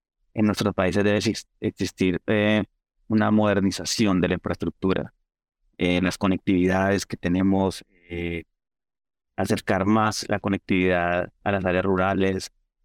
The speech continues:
a las áreas remotas, donde, eh,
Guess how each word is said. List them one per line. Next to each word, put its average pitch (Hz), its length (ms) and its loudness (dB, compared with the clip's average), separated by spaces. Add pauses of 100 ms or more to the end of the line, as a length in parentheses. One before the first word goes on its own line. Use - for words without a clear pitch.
a - 80 -2
las 95 120 -2
áreas 90 160 0
remotas, 92 540 0
donde, 87 500 0 (640)
eh, 90 480 0